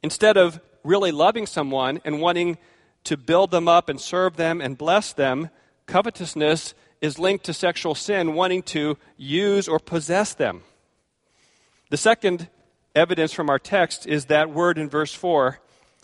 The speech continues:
thanksgiving. In other words, in opposition to sexual immorality, impurity, covetousness, and all these other things, let there be thanksgiving.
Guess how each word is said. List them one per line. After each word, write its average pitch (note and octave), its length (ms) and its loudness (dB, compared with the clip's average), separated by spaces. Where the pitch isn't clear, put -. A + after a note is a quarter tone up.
thanksgiving. C#3 880 -6
In E3 80 2
other F#3+ 200 6
words, E3 560 2
in D#3+ 140 -2
opposition F#3+ 840 2
to D#3 100 -6
sexual F#3+ 520 2
immorality, F#3+ 760 0
impurity, G3 720 0
covetousness, F3+ 920 0
and D3+ 80 0
all E3 140 6
these D#3+ 280 -2
other E3+ 200 0
things, E3+ 460 -2
let F3+ 260 0
there G3 140 4
be F3+ 400 -4
thanksgiving. F3 1160 -6